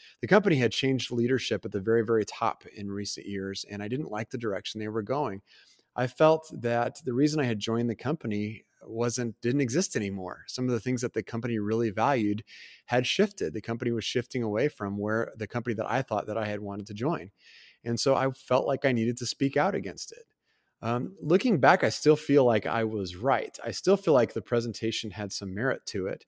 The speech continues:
But at the same time, I was obviously very misaligned with the company and the organization. And that created a situation where my plant manager had to call me out and say, "Hey, you know, this was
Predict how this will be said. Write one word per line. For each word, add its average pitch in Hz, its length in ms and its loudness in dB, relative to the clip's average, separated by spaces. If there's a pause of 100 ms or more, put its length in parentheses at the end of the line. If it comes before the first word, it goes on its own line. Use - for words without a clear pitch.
(600)
But 208 240 6
at 143 160 0
the 143 100 -4
same 151 320 2
time, 170 320 0
I 120 80 2
was 117 140 0
obviously 120 540 2
very 113 340 4
misaligned 101 800 -2
with 98 160 -10
the 101 80 -8
company 117 340 -4
and 98 80 -4
the 101 60 -6
organization. 101 760 -4 (460)
And 107 180 -2
that 120 160 -2
created 127 320 4
a 113 60 0
situation 113 800 -2
where 101 240 -2
my 101 380 -6 (140)
plant 113 240 -4
manager 107 440 -4
had 90 300 -8
to 101 520 -8 (160)
call 95 240 -6
me 120 140 -4
out 170 280 2
and 95 140 -8
say, 90 200 -8
"Hey, 131 380 -6
you - 120 -14
know, 98 180 -12
this 107 180 -8
was 107 200 -8